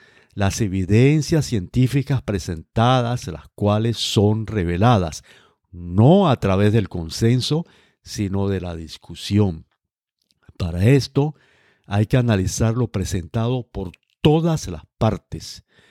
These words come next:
Mi experiencia me ha indicado que aún revisando con mente abierta y espíritu crítico las propuestas de la contraparte, podríamos acer-, acercarnos a la verdad.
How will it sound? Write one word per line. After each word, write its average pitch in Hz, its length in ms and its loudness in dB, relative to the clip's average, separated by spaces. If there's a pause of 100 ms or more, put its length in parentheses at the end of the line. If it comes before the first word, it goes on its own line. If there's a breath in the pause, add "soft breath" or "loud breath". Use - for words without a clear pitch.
(580 soft breath)
Mi 120 180 4
experiencia 120 1080 2
me 101 160 -4
ha 120 60 0
indicado 113 580 -2
que 95 320 -6
aún 117 760 2 (480 soft breath)
revisando 139 800 2
con 110 220 -2
mente 127 480 0
abierta 120 680 2
y 98 140 -2
espíritu 127 800 -4
crítico 143 720 0
las 87 240 -10
propuestas 131 800 0
de 113 80 -2
la 90 120 -6
contraparte, 123 1120 -2 (540 loud breath)
podríamos 120 520 2
acer-, 92 380 -4
acercarnos 135 800 0
a 107 80 -2
la 90 120 -6
verdad. 82 440 0